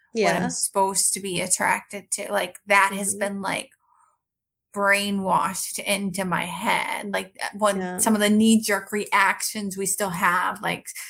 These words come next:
Speaker 1: the,
Speaker 2: Yeah.
Speaker 1: the need to stand up for a man when somebody says something, that whole, like,
Speaker 2: Mm-hmm.
Speaker 1: trying to protect yourself of those
Speaker 2: Mm-hmm.
Speaker 1: things.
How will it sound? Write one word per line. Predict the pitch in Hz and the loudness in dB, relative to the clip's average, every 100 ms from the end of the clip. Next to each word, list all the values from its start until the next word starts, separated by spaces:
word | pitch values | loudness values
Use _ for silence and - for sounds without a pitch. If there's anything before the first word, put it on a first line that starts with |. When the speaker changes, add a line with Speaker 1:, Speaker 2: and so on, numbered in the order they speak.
| - - - | -16 -20 -2
Speaker 1:
the, | - | 2
Speaker 2:
Yeah. | 175 180 196 - | 2 0 -6 2
Speaker 1:
the | |
need | 220 220 220 _ _ | 6 6 4 _ _
to | 214 _ _ _ _ _ | -20 _ _ _ _ _
stand | - - 226 208 | -8 0 2 6
up | 202 - | 4 4
for | 202 190 | 0 0
a | |
man | 190 185 185 | 0 0 -2
when | 196 | -4
somebody | 190 190 190 | -6 -4 -4
says | 196 185 175 - | -2 -2 -2 -4
something, | 185 190 - 180 185 | -6 -8 -8 -6 -4
that | 185 160 | -2 -2
whole, | - 214 196 | -2 -4 -4
like, | 202 180 175 208 | -2 -2 -2 -6
Speaker 2:
Mm-hmm. | 202 196 202 190 | -12 -12 -12 -10
Speaker 1:
trying | 208 233 214 | 0 2 2
to | - - | -2 -18
protect | - 214 - | -4 -4 -4
yourself | 185 190 - 185 - 220 220 | -10 -8 -4 -4 -4 -8 -10
of | 208 190 | -12 -8
those | 190 180 208 | -6 -6 -6
Speaker 2:
Mm-hmm. | 202 | -4
Speaker 1:
things. | 185 - 220 220 226 - | -4 -6 -10 -12 -14 -16